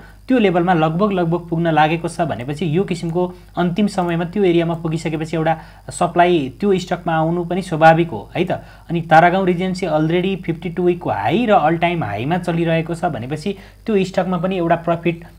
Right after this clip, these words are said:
अ, बुक आउनु स्वाभाविक कुरा हो। अनि ओएचएल पनि लगभग, लगभग हामीले अल टाइम हाईको नजिकै, नजिकै पुग्न लागेको देखिरहेका छौँ। तर यी दुई स्टकको तुलनामा अलिकति कम वृद्धि भएको स्टकमा चाहिँ हामीले यसलाई देखिरहेका छौँ भनेपछि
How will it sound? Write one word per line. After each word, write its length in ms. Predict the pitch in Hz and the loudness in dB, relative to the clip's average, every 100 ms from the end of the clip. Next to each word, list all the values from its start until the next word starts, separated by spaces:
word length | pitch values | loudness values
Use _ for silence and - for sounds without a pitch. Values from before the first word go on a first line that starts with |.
| - 117 | -20 -14
अ, 80 | |
बुक 240 | 120 165 165 | -4 -2 0
आउनु 260 | 151 170 | 0 0
स्वाभाविक 480 | 175 147 147 156 175 | -2 2 2 2 -2
कुरा 220 | - 180 | -2 2
हो। 120 | 123 101 | 2 0
अनि 340 | 143 185 202 - - - | -2 -2 -2 -8 -18 2
ओएचएल 400 | 190 208 202 196 | 4 6 2 -2
पनि 180 | 202 196 | -2 0
लगभग, 340 | 175 165 170 | 0 0 0
लगभग 240 | 170 165 | 0 2
हामीले 260 | 156 95 131 | 0 0 0
अल 180 | 147 160 | 2 2
टाइम 220 | 165 151 | 0 -2
हाईको 320 | 101 127 170 | -4 -4 -4
नजिकै, 360 | 139 143 170 185 | -2 -2 -2 0
नजिकै 360 | 165 151 160 | 0 0 -2
पुग्न 260 | 175 160 160 | -4 -4 -2
लागेको 420 | 151 151 156 160 | 0 0 0 -2
देखिरहेका 520 | 151 147 139 143 143 | -4 -2 -2 -2 -2
छौँ। 160 | 139 254 | -4 -4
तर 220 | 240 208 220 - - | 2 2 2 -6 -2
यी 60 | 208 | 0
दुई 320 | 151 240 196 | 2 0 -2
स्टकको 360 | 165 185 - 175 | -6 -8 -6 -4
तुलनामा 360 | 170 160 165 | -2 0 -2
अलिकति 440 | 185 220 254 - - | -2 -2 -2 -4 -2
कम 240 | 185 170 | 0 0
वृद्धि 220 | 156 147 | 0 -2
भएको 400 | 131 98 123 151 | -2 -2 -4 -6
स्टकमा 360 | 151 143 143 135 | -6 -10 -8 -6
चाहिँ 200 | 185 117 | -4 -4
हामीले 220 | 113 180 - - | -4 -6 -8 -8
यसलाई 260 | 175 175 175 | -6 -2 -2
देखिरहेका 500 | 156 160 151 147 147 | -2 -4 -2 -2 -4
छौँ 200 | 156 156 | -4 -6
भनेपछि 480 | 104 113 143 196 | -6 -8 -8 -8